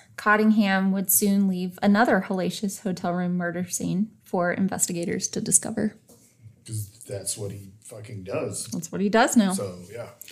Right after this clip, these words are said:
Speaker 1: On May fifth of nineteen eighty, a housekeeper at the Quality Inn Motel in Hasbro Heights, New Jersey,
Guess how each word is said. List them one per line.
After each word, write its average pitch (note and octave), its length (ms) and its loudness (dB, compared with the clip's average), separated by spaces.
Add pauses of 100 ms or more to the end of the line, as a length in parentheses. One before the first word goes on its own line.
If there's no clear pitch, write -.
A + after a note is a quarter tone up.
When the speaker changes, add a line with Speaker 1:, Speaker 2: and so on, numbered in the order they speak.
(840)
Speaker 1:
On G#3+ 300 8
May A3+ 200 8
fifth G#3+ 540 2
of G3 380 0
nineteen F#3+ 440 -2
eighty, E3 460 -4 (160)
a G#3+ 60 2
housekeeper G#3 560 4
at F3+ 120 4
the G3+ 60 -4
Quality G#3 520 4
Inn G3+ 260 6
Motel F#3 400 4
in F#3 160 2
Hasbro G#3 540 2
Heights, - 560 0
New G3 120 4
Jersey, F3 540 -4